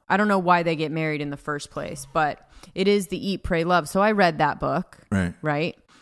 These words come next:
Speaker 1: And everyone was just, "Oh, she's so brave. She's so brave. And she's just teaching us so much." What I got from that book was she was a rich white lady.
Speaker 2: Mm-hmm.
Speaker 1: She was married to a guy, didn't have any kids, married to a man. She wasn't really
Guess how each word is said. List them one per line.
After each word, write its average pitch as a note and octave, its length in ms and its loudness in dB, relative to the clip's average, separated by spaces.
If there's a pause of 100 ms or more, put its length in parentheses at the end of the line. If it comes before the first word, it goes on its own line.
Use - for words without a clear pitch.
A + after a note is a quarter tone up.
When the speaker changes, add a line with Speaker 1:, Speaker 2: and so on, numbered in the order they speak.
(120)
Speaker 1:
And F3+ 120 -4
everyone F3+ 320 -2
was E3+ 100 -4
just, - 160 -12
"Oh, G#3+ 420 0
she's - 300 -10
so F#3+ 340 -6
brave. E3+ 480 -6 (840)
She's - 120 -20
so - 220 -14
brave. C4+ 600 0
And B3 140 -2
she's A#3 160 -8
just A#3+ 220 -10
teaching D4+ 420 -4
us A3 100 -2
so A3 220 0
much." A3+ 300 0
What F#3+ 140 -2
I C4 180 4
got A3 260 2
from E3 140 -8
that D3 240 -6
book C#3+ 240 -8
was D#3 100 -6
she - 160 -4
was D#3+ 160 -4
a D3 80 -6
rich F3+ 560 -4 (320)
white E3 280 4
lady. D#3+ 540 -2
Speaker 2:
Mm-hmm. E3 140 -2
Speaker 1:
She F3+ 60 0
was D#3 160 -4
married E3 360 -2
to A3+ 140 0
a G#3+ 40 0
guy, D#3+ 340 2 (320)
didn't F3 180 0
have A3 140 2
any A3+ 120 0
kids, D3+ 460 -6 (460)
married F#3 260 0
to A#3 100 0
a G#3 40 0
man. E3 260 -2
She - 140 -10
wasn't A3 260 -4
really F3 600 -4